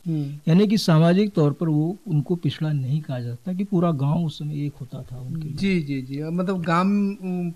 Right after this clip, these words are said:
Speaker 1: के स्तर पर जिसको मान्यता है,
Speaker 2: हाँ।
Speaker 1: उसको हम,
Speaker 2: पिछड़ा नहीं कह
Speaker 1: पिछड़ा
Speaker 2: सकते।
Speaker 1: नहीं कह सकते। जी।
Speaker 2: अठारह सौ छियासठ में फिर उनके पिताजी अम्बेडकर साहब के, रामजी अम्बेडकर,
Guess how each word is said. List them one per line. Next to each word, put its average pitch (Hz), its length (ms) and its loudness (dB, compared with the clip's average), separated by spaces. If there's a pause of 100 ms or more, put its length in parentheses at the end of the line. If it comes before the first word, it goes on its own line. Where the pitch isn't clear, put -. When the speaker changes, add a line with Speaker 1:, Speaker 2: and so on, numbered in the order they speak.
Speaker 1:
के 185 100 0
स्तर 175 240 -2
पर 185 100 -4
जिसको 175 320 -6
मान्यता 156 500 -2
है, 151 340 -6
Speaker 2:
हाँ। 127 220 -10 (140)
Speaker 1:
उसको 185 400 -4
हम, 170 280 0 (300)
Speaker 2:
पिछड़ा 190 280 0
नहीं 156 200 4
कह - 60 -2
Speaker 1:
पिछड़ा 175 260 -4
Speaker 2:
सकते। 156 140 -6
Speaker 1:
नहीं 143 100 -8
कह 135 160 -12
सकते। 127 320 -16
जी। 127 160 -12 (160)
Speaker 2:
अठारह 196 400 6
सौ 226 100 8
छियासठ 190 460 6
में 226 260 6 (540)
फिर 175 200 4
उनके 165 520 4 (460)
पिताजी 156 500 4
अम्बेडकर 143 440 2
साहब 127 320 -4
के, 185 100 -2 (320)
रामजी 139 320 0
अम्बेडकर, 151 460 2